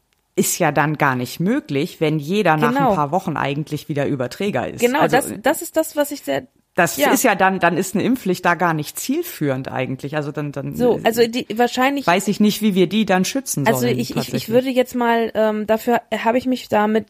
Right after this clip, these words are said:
Speaker 2: nicht g-, gut genug auseinandergesetzt mit diesen ganzen Expertisen, aber wahrscheinlich wird, werden und würden wir, äh, von den Wissenschaftlern hören,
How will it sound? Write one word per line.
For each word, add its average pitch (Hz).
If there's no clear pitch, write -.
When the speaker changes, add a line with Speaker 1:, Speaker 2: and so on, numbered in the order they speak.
Speaker 2:
nicht 208
g-, 214
gut 240
genug 233
auseinandergesetzt 202
mit 202
diesen 190
ganzen 190
Expertisen, 196
aber 208
wahrscheinlich 233
wird, 240
werden 220
und 202
würden 208
wir, 202
äh, 202
von 208
den 196
Wissenschaftlern 208
hören, 202